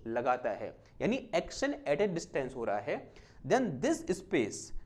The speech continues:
around this source charge is known as electric field। और ऐसा अभी तक हम discuss कर चुके हैं। हमने क्या discuss नहीं किया है? हमने ये discuss नहीं किया है कि ये इलेक्ट्रिक field दिखता कैसा है,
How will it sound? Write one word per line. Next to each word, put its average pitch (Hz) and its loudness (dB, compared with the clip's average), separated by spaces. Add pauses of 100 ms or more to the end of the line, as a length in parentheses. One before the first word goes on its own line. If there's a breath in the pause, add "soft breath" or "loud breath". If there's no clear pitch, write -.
(200 soft breath)
around 208 6
this 226 -2 (260)
source 240 2 (120)
charge 127 0 (300)
is 208 2
known 139 -2
as 135 -4 (300)
electric 120 -2 (440)
field। 107 0 (320 loud breath)
और - 0
ऐसा 156 4
अभी 139 0
तक 156 -2
हम 151 -4
discuss - -2 (180)
कर 151 6
चुके 107 -4
हैं। 92 -8 (260 soft breath)
हमने 185 0
क्या 202 4
discuss 180 -2
नहीं 170 0
किया 185 -2
है? 190 -6 (200 loud breath)
हमने 240 2
ये 214 2
discuss 247 0
नहीं 160 -4
किया 120 -2
है 131 2
कि - -6
ये 240 2
इलेक्ट्रिक 143 -6
field 202 -2 (420)
दिखता 156 2
कैसा 107 -2
है, - -10